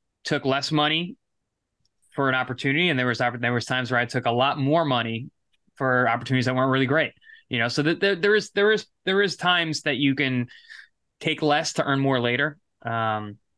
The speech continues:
and that's just, that's just how the sport goes. And, but I mean, at the end of the day, is this really gonna hurt? Is this gonna bite Shakur Stevenson really badly in the back? Probably not. You know, the, the, the kid's really young. He's got a long career. He's, he's, he's, he's exceptional. He's an exceptional talent. Um,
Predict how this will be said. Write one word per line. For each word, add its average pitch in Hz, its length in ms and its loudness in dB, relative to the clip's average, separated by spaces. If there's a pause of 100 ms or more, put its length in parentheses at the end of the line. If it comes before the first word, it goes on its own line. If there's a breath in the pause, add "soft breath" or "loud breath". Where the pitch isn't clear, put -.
(120)
and 120 180 0
that's 131 140 0
just, 127 260 -4
that's 135 180 -4
just 135 160 -2
how 131 80 0
the 117 100 -6
sport 117 300 -2
goes. 113 460 -2
And, 139 380 -2
but - 120 4
I 220 180 -2
mean, 233 200 -2
at 196 200 -4
the 214 80 -2
end 220 120 0
of 196 60 -2
the 175 80 0
day, 175 260 0
is 135 100 2
this 143 180 -2
really 139 500 2
gonna 135 200 0
hurt? 127 300 0 (420 loud breath)
Is 123 80 -2
this 120 120 -2
gonna 139 160 0
bite 131 180 -2
Shakur 135 400 0
Stevenson 131 400 -2
really 123 220 0
badly 123 300 0
in 123 60 0
the 120 60 -2
back? 160 180 -6
Probably 135 220 -4
not. 87 220 -4 (240)
You 123 60 -10
know, 113 140 -2
the, 131 80 -2
the, 131 200 -4
the 143 240 -4
kid's 151 280 -2
really 143 200 2
young. 123 220 2
He's 117 100 -2
got 120 100 0
a 113 40 -2
long 113 200 2
career. 110 340 0
He's, 107 220 -4
he's, 113 220 -6
he's, 123 180 -2
he's 131 320 -2
exceptional. 127 800 -2 (180 loud breath)
He's 123 120 -2
an 120 40 -2
exceptional 123 540 -2
talent. 117 440 -2 (360 loud breath)
Um, 113 560 0